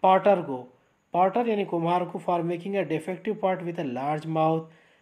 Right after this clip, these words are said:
जिसने एक डिफेक्टिव पाउच बनाया जिसका पॉट्स, जिसका मुंह बड़ा हो गया था। अब पॉटर किसको करता है? Money lender's daughter for distracting him with the tinkling of anklets।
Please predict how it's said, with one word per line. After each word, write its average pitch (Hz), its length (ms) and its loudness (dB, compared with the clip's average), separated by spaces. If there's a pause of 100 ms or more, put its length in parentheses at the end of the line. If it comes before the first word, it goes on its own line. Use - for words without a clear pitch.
(160)
जिसने 143 300 -4
एक 180 140 -4
डिफेक्टिव 143 460 -8
पाउच 170 280 -2
बनाया 170 340 -4
जिसका 196 560 0 (560)
पॉट्स, 165 420 0 (200)
जिसका 143 260 -6
मुंह 165 220 -4
बड़ा 139 220 2
हो 151 180 2
गया 165 240 4
था। 160 500 2 (1200)
अब 156 140 -12
पॉटर 190 260 4
किसको 220 220 -4
करता 214 300 2
है? 202 100 2
Money 175 260 -2
lender's 196 420 0
daughter 175 300 0
for 185 220 -4
distracting 165 640 -6
him 160 60 -4
with 139 260 -6
the 143 240 -4 (480)
tinkling 180 340 -4
of 170 240 -4
anklets। 147 540 -4